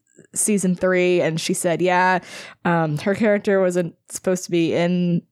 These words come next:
that at all, but the network really wanted her at least to have an appearance, so that's why she, like,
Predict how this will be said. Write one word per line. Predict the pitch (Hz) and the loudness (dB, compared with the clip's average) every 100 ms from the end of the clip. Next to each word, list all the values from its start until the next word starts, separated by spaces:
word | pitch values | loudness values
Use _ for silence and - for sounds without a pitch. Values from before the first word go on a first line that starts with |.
| - | -4
that | 165 156 | -2 -2
at | - 185 | -2 0
all, | 208 208 202 | 2 4 2
but | 196 185 - | 2 -2 -2
the | 175 165 165 160 | 0 2 0 0
network | 180 190 190 196 196 185 | -2 -2 0 0 0 -2
really | 185 185 185 | 0 2 0
wanted | 175 170 180 180 | 0 0 2 0
her | 180 190 175 170 170 | 0 0 2 4 2
at | 151 - | 2 0
least | 170 180 - | -2 -2 -2
to | 190 | -2
have | 175 160 | 0 0
an | |
appearance, | 156 - 175 180 185 190 | -2 -2 0 2 2 0
so | 185 | 0
that's | 156 180 - | 0 -2 0
why | 165 156 | 0 0
she, | - 175 165 | -2 -4 0
like, | 165 156 156 - | 0 0 -2 -8